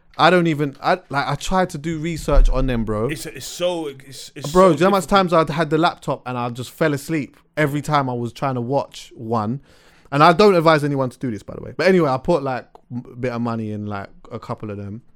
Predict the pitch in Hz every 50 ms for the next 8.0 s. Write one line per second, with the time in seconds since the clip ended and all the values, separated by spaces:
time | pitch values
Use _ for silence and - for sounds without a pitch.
0 | _ - 120 123 120 113 131 139 135 - - 135 127 120 127 123 - - 110 110
1 | 110 - - 107 104 101 98 - - _ _ _ _ _ - - 131 127 120 107
2 | _ - - - - - 165 165 156 139 123 113 107 107 _ - 135 131 143 151
3 | 143 131 127 120 127 123 120 117 131 151 135 117 117 120 113 98 - - 95 98
4 | 113 123 _ _ _ _ - 120 143 151 147 143 139 135 131 131 127 131 131 -
5 | 123 123 120 120 117 110 107 _ _ _ _ _ _ - - 170 175 151 - -
6 | 135 131 123 120 113 101 _ _ - - 143 147 147 139 131 117 - - 120 -
7 | - 156 - - 135 120 117 110 - - 123 113 110 104 101 101 95 101 117